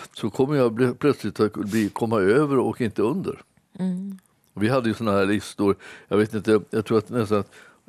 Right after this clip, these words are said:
Speaker 1: om jag, om jag, om jag fick med den där. Jag hade en sån här, alltså, dök,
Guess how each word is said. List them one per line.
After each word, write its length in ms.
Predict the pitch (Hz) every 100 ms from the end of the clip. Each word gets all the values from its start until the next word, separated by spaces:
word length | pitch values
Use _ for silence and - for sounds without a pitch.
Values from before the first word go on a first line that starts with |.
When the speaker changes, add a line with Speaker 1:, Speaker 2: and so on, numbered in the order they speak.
| - - -
Speaker 1:
om 380 | - - - 107
jag, 180 | 110 -
om 120 | 110
jag, 140 | 104
om 160 | 110 107
jag 120 | 107
fick 180 | 120 -
med 200 | 127 120
den 120 | 107
där. 240 | 87 82 - - - - _
Jag 120 | 120
hade 280 | 123 117 101
en 80 | 123
sån 160 | 135 117
här, 300 | 101 98 92 _ _ _ _ _ _ _ _ _ _ _
alltså, 280 | - - 104
dök, 240 | 95 113